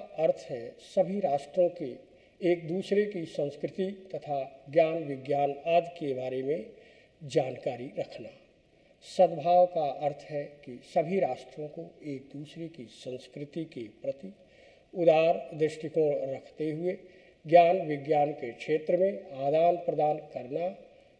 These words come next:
तथा विकसित राष्ट्रों द्वारा विकासशील एवं पिछड़े राष्ट्रों के विकास में यथासंभव सहयोग प्रदान करना।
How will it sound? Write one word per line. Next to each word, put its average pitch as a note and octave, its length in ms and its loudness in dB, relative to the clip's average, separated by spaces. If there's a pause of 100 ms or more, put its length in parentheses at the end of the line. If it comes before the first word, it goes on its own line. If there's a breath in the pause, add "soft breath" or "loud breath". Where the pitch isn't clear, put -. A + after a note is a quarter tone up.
(120)
तथा E3+ 380 6
विकसित F#3+ 720 2
राष्ट्रों D#3+ 840 4
द्वारा D3+ 500 4
विकासशील D#3 800 2 (680 soft breath)
एवं E3 240 6
पिछड़े F#3+ 640 0
राष्ट्रों D#3+ 500 0
के D3+ 160 -4
विकास C3 500 -8
में G3 240 2 (420 loud breath)
यथासंभव D3+ 920 4
सहयोग C#3+ 600 -2
प्रदान C3+ 420 -6
करना। C3 280 0